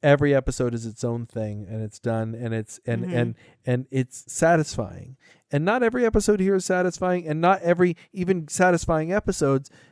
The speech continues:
Speaker 1: have parts about it that aren't satisfying because they choose not to satisfy you.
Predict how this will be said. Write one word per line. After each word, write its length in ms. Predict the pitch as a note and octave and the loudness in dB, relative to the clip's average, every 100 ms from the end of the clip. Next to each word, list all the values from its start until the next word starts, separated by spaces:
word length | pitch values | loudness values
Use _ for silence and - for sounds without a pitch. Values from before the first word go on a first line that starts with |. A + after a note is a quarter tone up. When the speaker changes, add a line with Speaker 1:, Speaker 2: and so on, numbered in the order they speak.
| _ | _
Speaker 1:
have 200 | D#3+ D#3 _ | 0 0 _
parts 240 | D3 D3+ E3+ | 0 0 2
about 240 | E3 E3+ | 2 2
it 20 | F3 | 2
that 120 | E3 | 0
aren't 220 | D3+ D#3+ | 0 -2
satisfying 520 | - F#3+ G3+ D#3+ C3 | -2 -4 -4 -4 -4
because 300 | C3 C3+ C#3 | -4 -4 -6
they 260 | - C3 E3 | -2 -2 -2
choose 540 | - - D#3+ D#3 C3 C3 | -4 -4 0 2 0 -2
not 200 | B2 B2 | -6 -4
to 100 | D3 | -6
satisfy 560 | D3+ E3+ E3 - G#2 G2 | -4 -2 -2 -4 -8 -8
you. 240 | F2 F#2 | -12 -16